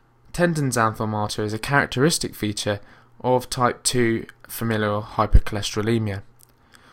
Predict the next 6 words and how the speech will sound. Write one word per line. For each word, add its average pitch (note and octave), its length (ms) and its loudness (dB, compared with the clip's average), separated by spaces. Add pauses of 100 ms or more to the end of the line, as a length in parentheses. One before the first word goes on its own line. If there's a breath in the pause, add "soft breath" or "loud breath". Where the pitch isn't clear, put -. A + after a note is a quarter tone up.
(140 soft breath)
On B2 60 -2
the C#3 80 4
other C#3+ 100 4
hand, C3+ 460 2
palmar E3 340 8
xanthomata A#2+ 1000 0